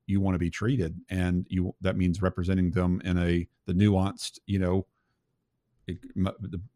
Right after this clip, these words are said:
straw, straw man versus steel man kind of an argument versus, you know, uh, painted in the, the worst light possible. And sometimes, you know,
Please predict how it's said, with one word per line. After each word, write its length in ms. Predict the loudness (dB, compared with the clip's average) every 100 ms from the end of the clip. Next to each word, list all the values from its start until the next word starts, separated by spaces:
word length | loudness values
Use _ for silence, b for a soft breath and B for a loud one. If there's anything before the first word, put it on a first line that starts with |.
| -14
straw, 300 | 0 0 0
straw 280 | -2 2 4
man 280 | 4 4 4
versus 540 | 2 2 -2 -2 -10
steel 280 | -8 2 4
man 200 | 4 2
kind 160 | 2 2
of 80 |
an 80 | 2
argument 440 | 4 4 2 0 -4
versus, 560 | -2 -2 0 -2 -2 -6
you 120 | -2 0
know, 240 | 0 -2 -4
uh, 100 | -6
painted 380 | 0 2 2 2
in 120 | 2
the, 160 | 0 0
the 80 | 2
worst 240 | 2 0
light 180 | -2 -2
possible. 500 | 0 0 0 -6 -8 b b b b -2
And 140 | 2
sometimes, 560 | 4 4 4 4 2 -2 -4
you 140 | 0
know, 140 | 0